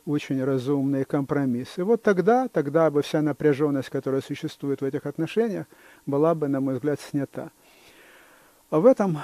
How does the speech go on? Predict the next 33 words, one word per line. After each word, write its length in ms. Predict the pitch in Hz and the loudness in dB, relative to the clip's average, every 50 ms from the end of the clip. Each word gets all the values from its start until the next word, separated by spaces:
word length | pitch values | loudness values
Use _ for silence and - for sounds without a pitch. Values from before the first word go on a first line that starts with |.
| - - | -8 -8
а, 140 | 208 185 170 | -4 -4 -2
контексте 520 | - 185 190 196 - 247 240 - - 185 | 0 0 0 0 0 -2 -2 -2 -2 -2
очень 240 | 175 - - 185 180 | -2 -2 0 0 0
важно, 600 | 170 170 185 175 175 156 139 131 131 139 135 135 - - - - | 2 4 4 4 4 4 2 -2 -4 -4 -6 -10 -12 -18 -12 -4
как 220 | - 156 143 - | -2 -2 -2 -2
пройдёт 440 | - - 143 143 135 131 147 139 131 | -4 -2 0 0 0 2 0 0 0
завтрашний 480 | 123 151 147 139 - 120 - - 143 131 | 2 0 0 0 -4 -10 -8 -6 -4 -2
разговор 560 | 135 131 123 127 135 131 131 135 123 120 117 - - - | -2 -2 -2 0 -2 0 0 0 -2 -2 -4 -10 -14 -8
между 480 | 147 135 139 139 135 123 120 120 123 123 | -6 -2 -2 0 -2 -2 -2 -4 -6 -6
Джо 220 | 123 123 139 131 | -4 -2 -2 -2
Байденом 480 | 123 139 139 135 127 127 123 127 127 123 | 0 0 0 0 0 -2 -4 -4 -4 -4
и 20 | |
Владимиром 480 | 127 135 123 135 135 127 127 127 127 127 | -4 -4 -2 -2 -2 -2 -2 -4 -4 0
Зеленским. 540 | 135 160 208 247 262 226 - - - 156 147 | 2 2 4 4 2 2 -2 -4 -6 -4 -2
У 40 | |
меня 140 | 175 202 190 | 0 0 0
такое 340 | - - 160 - 175 160 156 | 0 0 -2 0 2 2 2
ощущение, 560 | 147 - - 156 - - 185 175 165 147 139 | 2 0 -4 -6 -2 -2 0 0 0 0 -2
что 160 | - - - | -4 -6 -8
Джо 180 | 131 123 135 151 | -6 0 0 0
Байден 440 | 135 156 156 151 147 135 127 135 - _ _ - | 2 4 4 4 4 2 0 -4 -8 _ _ -4
поддержит 560 | 156 143 127 123 135 151 139 117 - 139 - - _ - - - - _ _ | -4 -2 -2 0 2 2 2 0 -2 -12 -14 -14 _ -20 -20 -20 -20 _ _
традиционный 880 | - - 143 135 135 143 - - - 165 160 151 147 139 135 131 139 143 _ _ _ _ _ _ _ _ _ - - | -2 -2 -2 0 0 -4 -4 -2 0 2 2 4 2 0 -2 -4 -8 -10 _ _ _ _ _ _ _ _ _ -8 -4
американский 680 | 147 147 151 151 143 - 156 143 139 - - - - 143 | 0 2 2 2 4 2 2 0 0 -2 -4 -4 -6 -4
курс 440 | - - 170 147 135 - - - - _ _ _ _ _ _ - - - - - | -2 0 -2 -2 -2 -4 -10 -18 -20 _ _ _ _ _ _ -20 -20 -20 -12 -6
на 160 | 143 139 143 143 | -2 -2 -2 0
то, 220 | - 160 151 147 | 2 2 2 2
чтобы 520 | - - - - 147 139 135 127 135 139 | 2 -2 -4 -2 0 0 0 2 2 2
именно 200 | 143 139 139 143 | 2 2 2 2
эти 220 | 143 143 143 - 139 | 2 2 2 2 0
условия 420 | 139 131 - - 147 139 135 131 | -2 -2 -2 0 0 2 2 0
были 200 | 127 131 127 135 | 0 0 -2 -2
соблюдены, 640 | - - 135 123 131 131 123 135 143 185 233 269 | -2 -4 -4 -2 -2 0 0 2 2 2 2 0